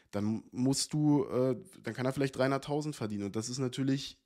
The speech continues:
auch für ihn dann ein enormer Gehaltsverlust, wenn du mal überlegst, der hat vor ein paar Jahren noch eins Komma fünf Millionen verdient, ja? Und dann wird er wahrscheinlich auch andere Vereine finden, die da noch ein bisschen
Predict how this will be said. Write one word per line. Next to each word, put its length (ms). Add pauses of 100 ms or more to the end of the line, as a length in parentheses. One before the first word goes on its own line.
(220)
auch 200
für 160
ihn 340
dann 400
ein 100
enormer 540
Gehaltsverlust, 840
wenn 60
du 60
mal 100
überlegst, 420
der 100
hat 140
vor 180
ein 60
paar 200
Jahren 160
noch 160
eins 220
Komma 200
fünf 200
Millionen 340
verdient, 440
ja? 160
Und 180
dann 140
wird 160
er 100
wahrscheinlich 400
auch 100
andere 280
Vereine 340
finden, 240
die 100
da 160
noch 120
ein 100
bisschen 400